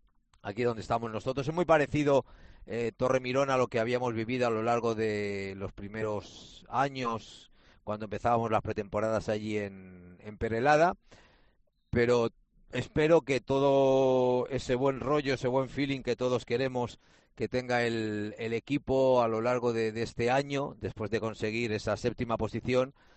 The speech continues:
pues nos sirva para afrontar una temporada, la diecinueve veinte, que además coincide con el veinte aniversario de, de tiempo de Español.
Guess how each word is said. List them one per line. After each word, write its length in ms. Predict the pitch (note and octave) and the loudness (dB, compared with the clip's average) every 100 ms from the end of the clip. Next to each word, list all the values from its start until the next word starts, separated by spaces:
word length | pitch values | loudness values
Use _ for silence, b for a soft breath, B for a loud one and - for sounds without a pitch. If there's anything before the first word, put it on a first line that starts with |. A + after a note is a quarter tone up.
| b b _ | b b _
pues 160 | A2 | -4
nos 180 | G#2 G#2 | -2 -4
sirva 300 | B2 A#2 A#2+ | -4 0 0
para 800 | - A2+ G#2+ G#2 G2+ G2 F#2+ F#2 F2+ _ _ | 2 0 2 2 2 0 -2 -4 -8 _ _
afrontar 680 | A2+ A#2 A2+ A#2+ C#3 B2+ - | -4 -4 -2 4 6 4 -2
una 380 | A#2 A2+ A#2 A#2 | -12 -4 -2 -2
temporada, 720 | - A#2 G#2 A2+ B2+ C3 C3 | -2 -4 0 2 4 4 4
la 640 | A#2 G#2+ G2+ G2 F#2+ F#2+ F#2+ | 2 2 0 0 -2 -6 -6
diecinueve 480 | G#2+ G2+ A2 C3 B2+ | -8 -6 0 4 4
veinte, 320 | C3 C3+ C#3 | 4 0 -2
que 80 | A#2 | 0
además 260 | G#2+ A#2+ - | 0 -2 -2
coincide 580 | A#2 G#2+ B2 A#2 B2 b b b b - | -6 -4 -4 0 -2 b b b b 0
con 220 | B2 B2+ | 2 2
el 160 | B2 | 0
veinte 220 | A#2 B2 A#2 | 0 -2 -2
aniversario 640 | A#2 G#2+ - A2 A2 G#2+ | -2 -4 0 -2 0 -2
de, 520 | G2+ F#2+ F#2 F2+ F2+ F#2 | -2 -4 -6 -8 -10 -10
de 140 | G2+ | -8
tiempo 300 | G2+ G#2+ G2+ | -6 -4 -2
de 80 | F#2 | -4
Español. 440 | - F2 D2 C2+ | -6 -10 -10 -16